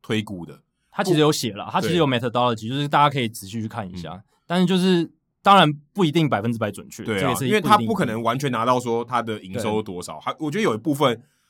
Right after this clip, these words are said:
Speaker 1: 他还是有点用推估的方式，
Speaker 2: 对。
Speaker 1: 但是你大概可以知道他的比例大概是多少。
Speaker 2: 对，像第一名的是纽约洋基队，他们目前的这个估值是六十七亿五千万美金，六十七亿五千万美金。然后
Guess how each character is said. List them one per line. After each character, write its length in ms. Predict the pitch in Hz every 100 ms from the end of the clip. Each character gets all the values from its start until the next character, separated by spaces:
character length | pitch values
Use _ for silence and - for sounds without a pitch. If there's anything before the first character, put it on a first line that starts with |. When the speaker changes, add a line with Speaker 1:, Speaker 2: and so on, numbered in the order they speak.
| _
Speaker 1:
他 120 | - 143
还 120 | 120
是 220 | 110 131
有 180 | 107 98
点 160 | 101
用 160 | 95 104
推 220 | - 92
估 160 | 85 87
的 60 |
方 200 | 85 101
式， 160 | 95 92
Speaker 2:
对。 80 | 82 _ _ _ -
Speaker 1:
但 180 | 190
是 120 | 190 196
你 120 | 113
大 220 | 120 160
概 220 | 147 143
可 160 | - 123
以 80 | 98
知 240 | - 104
道 280 | 107 98 87 _ _ -
他 120 | 120
的 80 | 110
比 220 | 107 80
例 100 | 90
大 140 | 87
概 80 | 80
是 60 | 78
多 200 | 58 -
少。 220 | - _ -
Speaker 2:
对， 260 | 123 107 - _ _
像 260 | - 180 165 151
第 180 | 196 175
一 60 | 185
名 220 | 147 113
的 120 | 120
是 380 | 120 135 123 - -
纽 160 | 113 117
约 80 |
洋 140 | 117 101
基 160 | 104
队， 220 | 98 101 92
他 160 | -
们 100 | 175
目 200 | 165 180
前 260 | - 117 104
的 160 | 110
这 100 | 101
个 140 | 131 113
估 220 | 120 120
值 200 | 113 92
是 220 | 92 104
六 220 | 113 156
十 100 | 113
七 260 | 110 - 117
亿 220 | 127 117
五 160 | 95 95
千 220 | - 110
万 120 | 110
美 160 | 95 -
金， 240 | - 85 - _ _ _ _ 113
六 240 | 143 143 120
十 100 | 120
七 180 | 120
亿 60 | 120
五 100 | 101
千 120 | 110
万 140 | 107 104
美 140 | 87
金。 120 | 110
然 80 | 117
后 200 | 185 170